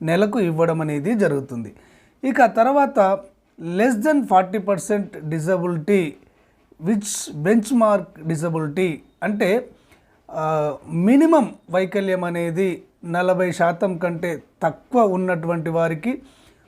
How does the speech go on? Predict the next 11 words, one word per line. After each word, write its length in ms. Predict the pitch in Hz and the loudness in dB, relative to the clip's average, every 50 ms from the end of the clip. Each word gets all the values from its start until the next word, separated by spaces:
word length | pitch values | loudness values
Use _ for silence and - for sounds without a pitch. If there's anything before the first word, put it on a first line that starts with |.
| _ - | _ 2
మరియు 280 | 196 220 254 269 254 208 180 160 - 202 | 2 4 4 4 2 2 0 -2 -2 0
టెంపరరీ 560 | 214 247 247 349 330 302 285 254 247 226 196 | 0 0 4 4 4 6 6 4 4 0 -2
సర్టిఫికేట్ 680 | - 202 175 151 170 175 165 175 160 202 185 175 160 - - - | 0 -2 -2 -2 -2 -6 -6 -6 -4 -4 -6 -6 -6 -10 -6 -2
కలిగినటువంటి 880 | 180 165 170 170 175 170 170 165 151 160 156 165 160 151 147 165 160 156 151 | -2 -2 0 -2 -2 -2 -2 -4 -4 -2 -4 -2 -2 -2 -4 -4 -4 -2 0
వారికి 420 | 151 151 151 151 147 143 180 196 196 170 131 - - _ _ _ _ _ _ _ _ - - | 0 0 0 -2 -2 0 2 2 2 2 0 -6 -12 _ _ _ _ _ _ _ _ -10 -8
ఇక్కడ 240 | 175 147 214 196 185 | -6 0 2 2 2
వారికి 420 | 180 175 175 170 170 156 165 170 165 165 170 | 4 4 2 2 0 -2 -4 -4 -2 -2 -2
ఇచ్చే 240 | 165 - - 254 214 | -4 -2 0 0 0
పదిహేను 500 | 160 - 185 175 180 175 190 190 180 180 | 2 2 0 0 2 2 2 2 2 0
వేల 220 | 170 170 170 170 | -2 -2 0 0
రూపాయలను 840 | 160 160 165 151 - 170 160 160 160 156 156 160 185 233 277 262 | -2 -2 -4 -6 -4 -4 -2 -2 -2 -2 -2 -2 -2 -2 -4 -4